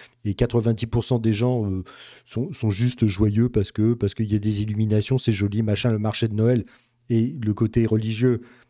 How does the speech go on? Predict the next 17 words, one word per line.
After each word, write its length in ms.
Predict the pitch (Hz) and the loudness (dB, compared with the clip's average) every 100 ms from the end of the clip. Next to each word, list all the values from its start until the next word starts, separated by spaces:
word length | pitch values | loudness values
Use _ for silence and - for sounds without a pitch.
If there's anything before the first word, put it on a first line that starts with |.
| _ _ _ | _ _ _
est 80 | 101 | -4
vraiment, 500 | 87 104 131 135 127 | 0 2 4 4 2
mais 200 | 98 90 | 0 -2
très, 640 | - - 139 143 147 143 143 | -2 2 2 4 4 2 2
très 300 | - 127 120 | 2 2 2
en 120 | 127 | 2
arrière 580 | 113 120 127 135 123 107 | 2 4 4 4 2 0
et 100 | 101 | -4
très, 500 | - 113 110 107 104 | -4 -2 0 -2 -2
très, 400 | - 107 107 101 101 98 - - - _ | -2 0 0 -2 -6 -8 -12 -20 -20 _
et, 440 | 113 123 170 117 156 | -2 -2 0 -2 -2
et 40 | |
n'a 240 | 110 110 156 | -4 -4 -4
strictement 480 | - 120 120 117 117 | -6 -4 -2 0 -2
aucune 260 | 104 113 | -2 -2
importance, 560 | 107 113 - 170 214 - | 0 -2 0 2 0 -2
pratiquement. 560 | - - - 160 208 | -8 -8 -4 -2 -2